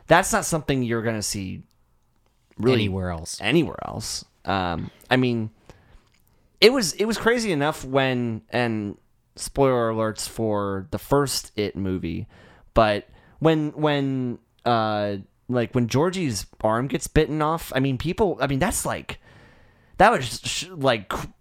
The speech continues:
Speaker 1: shocking to me. That was shocking to, I think, most viewers that watched it. It's just not something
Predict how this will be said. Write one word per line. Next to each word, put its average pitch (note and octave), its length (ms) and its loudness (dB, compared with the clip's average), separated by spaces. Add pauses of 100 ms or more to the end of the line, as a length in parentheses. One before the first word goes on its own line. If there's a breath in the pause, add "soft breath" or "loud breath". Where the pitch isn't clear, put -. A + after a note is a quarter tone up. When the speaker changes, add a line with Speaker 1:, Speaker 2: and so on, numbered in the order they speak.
(280)
Speaker 1:
shocking E3+ 500 2
to B2+ 60 0
me. F#3+ 400 0
That D#3 160 0
was C#3 180 -4
shocking C3+ 560 -2
to, A2 360 -2
I G2 60 -4
think, C3 180 -4
most A#2 320 -2
viewers C3 400 -2
that B2 100 0
watched A2+ 360 -2
it. A2+ 160 -2 (220 loud breath)
It's - 140 -2
just B3+ 220 -2
not C#4 180 0
something E3 580 -2